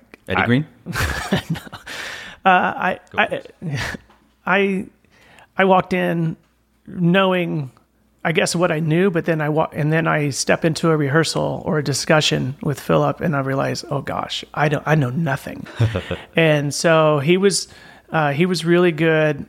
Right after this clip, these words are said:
Speaker 2: um, about, about kinda, he understood where I was, and so he, he just helped me out a lot, whether it was, uh, outside of rehearsal or inside of rehearsal. So,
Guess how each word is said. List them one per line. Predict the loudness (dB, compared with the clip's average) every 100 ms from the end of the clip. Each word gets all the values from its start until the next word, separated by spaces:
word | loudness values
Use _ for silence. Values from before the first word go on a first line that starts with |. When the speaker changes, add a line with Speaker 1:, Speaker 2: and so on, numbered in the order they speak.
| -8
Speaker 2:
um, | -6 -6 -8 -10 -8
about, | -4 -2 -2 -4 -12 -16 _ _ _ -14
about | -8 -6 -8 -12 _ _ _ _
kinda, | -4 0 2 0 -6 -20 _ _ _ _ _ -20 _ _ _ -16 2
he | 4
understood | 4 2 2 2 4
where | 2 0
I | 0
was, | -4 -6 -6 -8
and | -8 -6
so | -4 -4 -4
he, | -4 -4 -4 -8 -10
he | -6 -4 -2 -4 -6 -8 -12 -6
just | -4 -2
helped | -2 0
me | 2
out | 2 2
a |
lot, | 2 4 2 0
whether | -2 -2
it |
was, | -2 -2
uh, | -4 -4
outside | -4 0 2
of | 4
rehearsal | 4 2 2 0
or | 2
inside | 0 0 0
of | 0
rehearsal. | -2 -2 -2
So, | 0 0